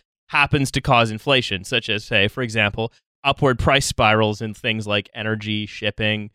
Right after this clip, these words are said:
uh, raw materials, and so on and so on. For example, that might be happened by a combination of a war and a global pandemic. Um,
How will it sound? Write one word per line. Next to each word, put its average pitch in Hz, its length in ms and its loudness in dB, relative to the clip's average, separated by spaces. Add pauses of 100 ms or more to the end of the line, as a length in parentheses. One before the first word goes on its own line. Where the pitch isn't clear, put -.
(280)
uh, 104 180 -4
raw 107 140 2
materials, 104 640 0
and 110 140 -16
so 107 200 -6
on 95 100 -4
and 95 100 -14
so 208 220 2
on. 101 200 4 (320)
For 147 100 -4
example, 120 440 0
that 117 140 0
might 117 180 0
be 123 100 -4
happened 110 380 0
by 101 160 2
a 104 40 2
combination 107 600 0
of 107 100 -2
a 110 60 -6
war 104 240 2
and 98 80 -2
a - 40 -10
global 101 240 -4
pandemic. 107 460 0 (460)
Um, 123 220 -2